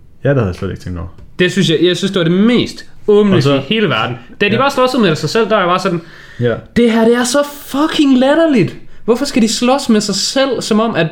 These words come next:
Speaker 2: der er ingen, der ved, de
Speaker 1: Ja.
Speaker 2: slås med sig
Speaker 1: De
Speaker 2: selv?"
Speaker 1: slåssede så bare begge to med, øh,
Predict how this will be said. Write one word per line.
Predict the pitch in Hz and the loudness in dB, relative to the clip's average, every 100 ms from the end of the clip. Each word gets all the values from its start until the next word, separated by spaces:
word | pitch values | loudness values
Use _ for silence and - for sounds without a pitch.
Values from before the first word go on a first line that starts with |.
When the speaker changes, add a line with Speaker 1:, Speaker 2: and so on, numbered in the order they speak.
| - | -2
Speaker 2:
der | 185 | 0
er | |
ingen, | 196 240 240 | 2 2 2
der | 165 | 2
ved, | 240 240 | 0 0
de | |
Speaker 1:
Ja. | 165 | 0
Speaker 2:
slås | 214 220 220 | 2 0 0
med | 175 | -2
sig | 175 | 0
Speaker 1:
De | |
Speaker 2:
selv?" | 117 240 | 0 2
Speaker 1:
slåssede | 117 151 117 | 2 0 -2
så | 92 101 | -2 -6
bare | 95 87 | -6 -2
begge | 110 113 | -2 -2
to | 120 101 90 | -2 -4 -6
med, | 87 90 87 85 87 - - - - _ - | -6 -8 -8 -8 -10 -14 -20 -20 -20 _ -14
øh, | 92 92 | -10 -10